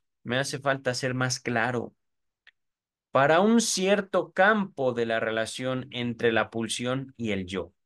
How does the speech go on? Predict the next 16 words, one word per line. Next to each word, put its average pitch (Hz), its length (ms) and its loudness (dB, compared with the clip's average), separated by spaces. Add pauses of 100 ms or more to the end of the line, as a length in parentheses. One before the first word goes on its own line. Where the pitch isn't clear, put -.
(1300)
Ujú. 113 360 -10 (1400)
Cierto 147 800 0
campo 131 580 0
de 104 120 -2
relación. 92 800 -6 (1500)
Si 107 300 0
esta 139 420 4
última 156 720 4
se 117 180 0
re-, 117 340 2 (120)
se - 240 -2
relaja, 160 800 2
la 101 160 -8
robustez 92 500 -6
del 131 180 0
yo, 117 340 2